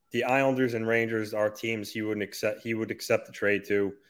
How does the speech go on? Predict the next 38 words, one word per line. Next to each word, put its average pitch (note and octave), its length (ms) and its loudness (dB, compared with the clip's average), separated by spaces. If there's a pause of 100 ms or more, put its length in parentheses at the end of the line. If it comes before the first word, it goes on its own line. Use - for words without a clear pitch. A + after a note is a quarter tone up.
(320)
Um, G2 320 0
he G#2 140 -2
would G#2 100 4
also G2+ 280 6
waive G2+ 300 4
for G2+ 100 -8
Colorado, G2 840 6 (440)
um, F#2 480 0 (320)
and A2+ 100 -2
a G2 40 0
couple A#2 400 -2
other G2 240 4
places. F2+ 600 -4 (400)
But G#2 200 2 (160)
I G2+ 60 0
can G#2+ 280 -2
say G#2 260 4
with G2+ 200 -2
a G2 60 0
hundred G2 220 -4
percent F#2+ 300 -6
certainty, G2 580 0 (240)
he A2 160 0
would G2+ 120 0
waive G2+ 380 4
his G2 220 -2
N G2 140 2
M G2 140 -2
C G2+ 380 0
to F#2+ 100 -10
come G2 300 -2
to - 120 -8
either G2 220 2
the F2+ 120 2
Rangers F#2 460 2
or F2 140 0
the F2+ 160 2
Island. E2 360 0